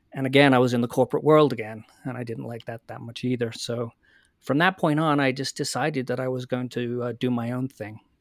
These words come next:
And, um, I was playing around with doing themes for some older content management systems like, uh, Post Nuke, if you remember that one. Um,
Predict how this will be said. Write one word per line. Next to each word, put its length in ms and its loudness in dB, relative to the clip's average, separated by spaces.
And, 500 -8
um, 600 -6
I 60 -6
was 140 -4
playing 260 0
around 480 4
with 340 -4
doing 200 0
themes 480 -2
for 380 -6
some 340 -4
older 400 4
content 380 -2
management 320 -8
systems 580 -6
like, 300 -8
uh, 100 -4
Post 320 -2
Nuke, 280 -2
if 200 -16
you 60 -6
remember 300 -4
that 180 -4
one. 180 -4
Um, 560 0